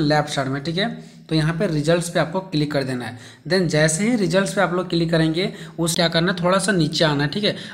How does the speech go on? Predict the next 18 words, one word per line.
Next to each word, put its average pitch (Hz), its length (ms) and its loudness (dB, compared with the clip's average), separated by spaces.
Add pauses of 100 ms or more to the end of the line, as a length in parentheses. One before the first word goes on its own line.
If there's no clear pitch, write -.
अब 170 120 2
यहाँ 170 260 2
पे 196 120 0
देख 180 200 0
सकते 185 260 -6
हैं 214 80 -4
कि 226 80 0
सभी 214 460 0
स्टूडेंट 185 380 0
का 202 120 2
रिजल्ट 185 380 2
यहाँ 175 220 0
पे 175 200 -6
आ 147 160 2
चुका 147 260 -2
है, 147 60 0
ठीक 180 180 -4
है। 233 120 -2